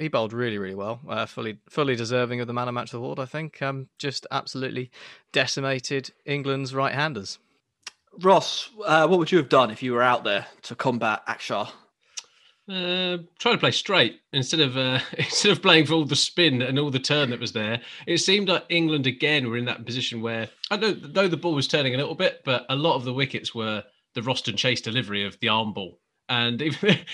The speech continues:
Speaker 3: England don't seem to play any slow bowling that go, that can possibly just go on well at all. So, um, yeah, I would have tried that. Probably failed multiple times, but still, it would have been a better plan than Johnny Bairstow's.
Speaker 2: I mean, I, I think England would argue there were some reasons.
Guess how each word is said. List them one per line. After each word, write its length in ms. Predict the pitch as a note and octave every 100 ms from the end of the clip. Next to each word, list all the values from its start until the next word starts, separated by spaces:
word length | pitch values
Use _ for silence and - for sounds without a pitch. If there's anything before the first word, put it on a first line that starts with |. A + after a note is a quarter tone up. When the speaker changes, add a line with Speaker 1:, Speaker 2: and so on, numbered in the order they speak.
| - -
Speaker 3:
England 500 | C#3+ D3 E3+ E3 C#3
don't 240 | D#3+ D3+
seem 220 | D3 D#3+
to 100 | C#3
play 280 | B2+ C3 B2
any 340 | B2 D3 C#3 B2
slow 400 | - C#3 C3+ A#2
bowling 420 | B2 A#2+ G#2+ G2
that 200 | G#2 -
go, 240 | B2 A#2 - _ _
that 140 | C3 -
can 120 | C3+
possibly 480 | - D3+ - A2+ A#2
just 180 | G#2+ -
go 200 | B2 A#2+
on 240 | G#2 G2 - - - _ _
well 200 | A#2 A#2+
at 140 | A2+
all. 220 | D3+ A#2+ F2+
So, 360 | - G#2+ G#2+
um, 300 | G#2+ G#2+ G2+ - -
yeah, 100 | B2
I 40 |
would 100 | B2+
have 60 | C#3
tried 260 | G3 C3+
that. 200 | G#2+ E2+ -
Probably 220 | - G#3 B2+
failed 460 | - C3+ A2 C3
multiple 360 | C#3+ B2+ - A2
times, 380 | - B2 G2 -
but 120 | -
still, 300 | - G#2+ F#2+ -
it 60 |
would 80 | B2
have 40 | A#2+
been 120 | B2
a 40 |
better 200 | - G#2
plan 240 | - B2+ A2+
than 100 | G2
Johnny 200 | A2+ G#2+
Bairstow's. 560 | A2+ G#2 F#2 F#2+ - _ _ _ _
Speaker 2:
I 60 | G#3
mean, 80 | B3
I, 140 | A#3+ -
I 80 | A3+
think 180 | D4+
England 520 | D3 D3 D#3 D#3+ D3 C#3
would 100 | C#3+
argue 280 | C#3 C3+
there 160 | C3+ C3
were 60 | B2
some 220 | - A#2+
reasons. 640 | B2+ C3 C3 E3 A3+ -